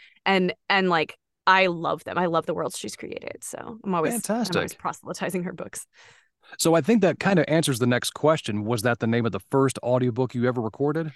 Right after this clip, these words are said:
Speaker 1: It was, uh, Alien Revelation.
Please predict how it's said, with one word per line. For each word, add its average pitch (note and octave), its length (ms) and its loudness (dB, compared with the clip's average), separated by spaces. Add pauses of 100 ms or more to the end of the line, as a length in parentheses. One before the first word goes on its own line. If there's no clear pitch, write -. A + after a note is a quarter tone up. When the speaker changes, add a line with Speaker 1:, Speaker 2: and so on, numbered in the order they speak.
(600)
Speaker 1:
It D4 220 2
was, A3 600 4
uh, F#3+ 360 6 (180)
Alien C4 440 0
Revelation. A3 760 -6